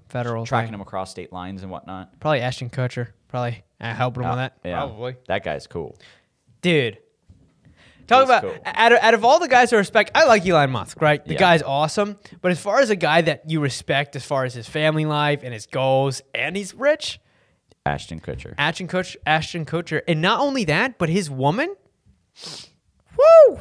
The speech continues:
Speaker 1: She's from Ukraine. She's in the middle, from a little village in the middle of nowhere in Ukraine.
Speaker 2: She's Ukrainian?
Speaker 1: Yeah, yeah.
Speaker 2: That's weird.
Speaker 1: A ten from Ukraine. Uh, it's, it's wild that, that, uh,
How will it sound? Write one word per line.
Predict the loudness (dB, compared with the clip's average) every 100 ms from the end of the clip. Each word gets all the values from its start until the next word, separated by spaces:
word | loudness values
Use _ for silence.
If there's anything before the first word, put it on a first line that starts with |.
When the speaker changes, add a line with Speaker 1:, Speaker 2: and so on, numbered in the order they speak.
| -14 _ _ _
Speaker 1:
She's | -8 -6
from | -6
Ukraine. | -6 -6 -4 -4 -4 -10
She's | -12 -10 -6
in |
the | -4
middle, | -4 -4
from | -6 -8 -4
a | -4
little | -2 -4 -2
village | 0 0 -2
in |
the | -6
middle | -4 -4 -6 -6
of | -8
nowhere | -6 -6 -6
in | -8
Ukraine. | -14 -10 -10 -8
Speaker 2:
She's | -8 -8 -8
Ukrainian? | -8 -8 -8 -10 -14 -16 -4
Speaker 1:
Yeah, | -4 -4 _ -8
yeah. | -8 -8 _ _ _ _ _ _ _ _ _ _
Speaker 2:
That's | -6 -6 -10
weird. | -12 -12 -14 _ _ -20 -12 -8
Speaker 1:
A | -8
ten | -6 2 2 2 -6 _
from | -4 -2
Ukraine. | -2 -2 0 -2 -6 _ _ -10
Uh, | -4
it's, | 0 -2 -4 0
it's | 2 2 0
wild | -14 -8 -4 -2 -2 -4 -8 -12 -20 _ _ -6
that, | -4 -4 -4
that, | -2 -2
uh, | -4